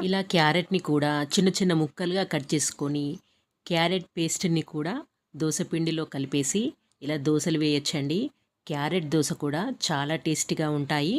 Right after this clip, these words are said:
బీట్రూట్ అయినా క్యారెట్ అయినా మన హెల్త్కి చాలా మంచివి కాబట్టి ఏదో ఒక రూపంలో తీసుకుంటూ ఉండాలి. కర్రీ ఇష్టం లేనప్పుడు ఈ విధంగా దోస బ్యాటర్లో కలిపేసి కూడా తీసుకోవచ్చు.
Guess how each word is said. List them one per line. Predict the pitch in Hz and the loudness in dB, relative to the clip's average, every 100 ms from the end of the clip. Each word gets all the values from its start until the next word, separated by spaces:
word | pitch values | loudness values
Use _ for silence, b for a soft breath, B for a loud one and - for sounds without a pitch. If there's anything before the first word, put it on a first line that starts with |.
| 320 | -2
బీట్రూట్ | 156 170 180 185 170 | 0 0 4 6 6
అయినా | 156 147 151 147 135 | 4 4 2 0 -2
క్యారెట్ | 147 143 165 160 | -4 -2 -2 0
అయినా | 147 143 143 143 B B B B _ _ 160 | 0 2 0 -4 B B B B _ _ -6
మన | 160 | -4
హెల్త్కి | 156 170 170 - - | -2 -2 0 -2 -2
చాలా | - 165 143 185 202 | 0 2 4 4 4
మంచివి | 165 156 156 | 4 2 0
కాబట్టి | 147 143 143 139 - 214 214 | 0 -2 -2 -4 -4 -4 2
ఏదో | 165 208 226 | 4 6 4
ఒక | 180 156 | 4 2
రూపంలో | 147 143 151 147 180 | -2 -2 0 0 0
తీసుకుంటూ | 233 202 - - 147 196 | 0 -2 -2 -6 -4 0
ఉండాలి. | 240 160 139 139 135 - | 0 0 0 -2 -4 -2
కర్రీ | 180 175 247 269 - | 0 0 0 0 0
ఇష్టం | 160 - 160 | 0 2 2
లేనప్పుడు | 151 147 139 - 156 233 370 | 2 0 -2 -4 -4 -2 2
ఈ | 170 | 2
విధంగా | 151 151 151 151 | 2 0 0 -2
దోస | 147 170 151 | 2 2 2
బ్యాటర్లో | 170 156 151 151 151 151 | 2 2 0 -2 -2 -2
కలిపేసి | 147 135 156 143 160 | -2 -2 -2 -4 -6
కూడా | - 147 233 370 b b b _ - | -6 -6 -6 -8 b b b _ -6
తీసుకోవచ్చు. | 147 - - 147 143 - | -4 -4 -4 -4 -2 0